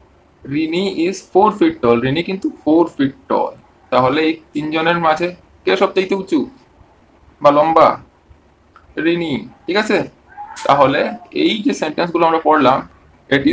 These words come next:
থেকেই দেখো এখানে tall, taller, tallest তিনটি word দেওয়া আছে। এই ওয়ার্ডগুলো কোন সেন্টেন্সে বসবে এখানে সেটি তোমরা লিখবে।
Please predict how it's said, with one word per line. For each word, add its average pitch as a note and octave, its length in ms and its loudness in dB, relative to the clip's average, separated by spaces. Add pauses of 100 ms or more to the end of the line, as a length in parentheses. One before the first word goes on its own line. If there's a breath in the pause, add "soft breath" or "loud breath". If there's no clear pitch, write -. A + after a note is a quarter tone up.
থেকেই E3+ 260 0
দেখো C#3+ 220 -2
এখানে D3 200 2 (120)
tall, C#3 260 4 (120)
taller, C3+ 320 2
tallest B2+ 320 -2
তিনটি C3 240 -6
word B2+ 220 0
দেওয়া B2+ 220 6
আছে। - 140 -12 (280)
এই C#3+ 100 4
ওয়ার্ডগুলো C3+ 340 4 (120)
কোন D3+ 120 -6 (100)
সেন্টেন্সে D3 480 -4 (120)
বসবে C3+ 320 -4
এখানে B2 240 -2 (520)
সেটি B2 240 -4 (100)
তোমরা C3+ 220 2 (480)
লিখবে। B2+ 260 2